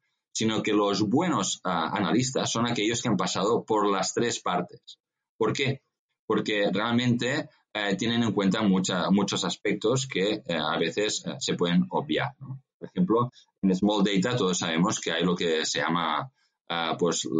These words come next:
la N igual a uno, ¿no? Los análisis con N igual a uno. Imagínate ahora con, ah, la precision medicine, ¿no? Que ahora se ha puesto más de moda, o, o personalización también con preparación física, ¿no? Donde hay que seguir una consort con N igual a uno.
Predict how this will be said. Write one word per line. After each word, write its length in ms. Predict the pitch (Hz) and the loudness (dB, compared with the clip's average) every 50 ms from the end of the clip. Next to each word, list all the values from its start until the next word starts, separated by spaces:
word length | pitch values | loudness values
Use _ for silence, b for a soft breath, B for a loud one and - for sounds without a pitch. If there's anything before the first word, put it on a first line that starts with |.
| 73 71 71 78 | -2 -2 -4 -4
la 160 | 85 85 90 | -4 -2 0
N 140 | 98 101 98 | 0 2 4
igual 240 | 95 90 87 85 82 | 4 4 4 4 4
a 40 | 82 | 2
uno, 240 | 95 117 120 117 104 | 4 4 4 4 4
¿no? 280 | 101 139 196 202 104 | 2 2 2 2 2
Los 180 | 87 82 80 - | 2 0 0 0
análisis 420 | 87 87 90 90 90 98 95 90 | 0 0 0 0 0 -2 -2 -2
con 140 | - 92 87 | 0 0 2
N 140 | 87 87 87 | 2 2 4
igual 220 | 82 82 85 85 | 4 4 2 2
a 40 | 82 | 2
uno. 180 | 92 113 131 135 | 4 4 4 4
Imagínate 540 | 110 92 80 - - 87 87 87 90 90 | 2 2 2 2 0 0 0 0 0 0
ahora 280 | 87 85 87 90 92 92 | 0 0 0 0 0 0
con, 340 | 90 90 85 82 80 78 b b b b b b _ _ | 0 0 0 0 -2 -4 b b b b b b _ _
ah, 280 | 85 85 82 82 80 | -4 -2 0 2 2
la 200 | 80 82 80 - | 2 2 2 0
precision 420 | - 85 - 104 101 92 95 82 85 | -2 -2 -2 -2 -2 0 2 2 2
medicine, 440 | 95 113 120 113 - - 113 110 | 2 2 0 -2 -2 0 2 2
¿no? 240 | 95 90 107 160 - | 4 4 4 2 0
Que 80 | 127 82 | 0 0
ahora 180 | 80 82 82 | 0 0 0
se 140 | 82 - - | 0 -2 -2
ha 20 | - | -2
puesto 240 | 87 90 - 90 | -2 -2 0 0
más 160 | 85 82 82 82 | 0 0 0 0
de 80 | 82 | 0
moda, 380 | 82 87 101 110 107 104 107 98 | 2 2 2 2 2 2 2 2
o, 320 | 82 80 80 78 78 78 - - _ | 2 2 2 0 -2 -6 -10 -10 _
o 120 | - 107 90 | -2 0 0
personalización 760 | 95 90 - - 95 90 87 85 85 - 80 - 104 101 98 | 0 0 0 0 0 0 0 0 -2 -2 -4 -2 0 0 0
también 380 | 92 92 90 92 92 92 90 | 2 2 2 4 4 4 4
con 420 | 90 87 82 80 78 78 76 73 - _ _ _ _ _ | 2 2 0 0 -2 -2 -6 -10 -14 _ _ _ _ _
preparación 560 | 95 90 92 85 85 82 82 - 95 92 87 | 0 0 0 0 0 -2 -2 0 0 0 0
física, 420 | - 107 107 107 107 98 104 104 | 2 0 0 0 0 0 0 0
¿no? 260 | 98 92 120 190 127 b b b b b b _ | 2 2 2 2 0 b b b b b b _
Donde 260 | _ 90 90 87 87 90 | _ 0 2 2 2 2
hay 100 | 87 87 | 0 0
que 100 | 95 92 | -2 -2
seguir 280 | - 92 82 85 90 | 0 0 0 2 4
una 240 | 90 90 87 85 87 | 4 2 2 2 0
consort 540 | - 95 95 95 90 - 95 92 92 90 - | 0 2 2 2 2 0 0 0 0 0 -2
con 260 | - 85 82 80 80 | -2 -2 -2 0 0
N 140 | 85 85 85 82 | 2 2 4 4
igual 240 | 82 85 85 82 | 4 4 4 4
a 40 | 82 | 4
uno. 320 | 95 110 110 110 120 170 | 2 2 2 2 2 0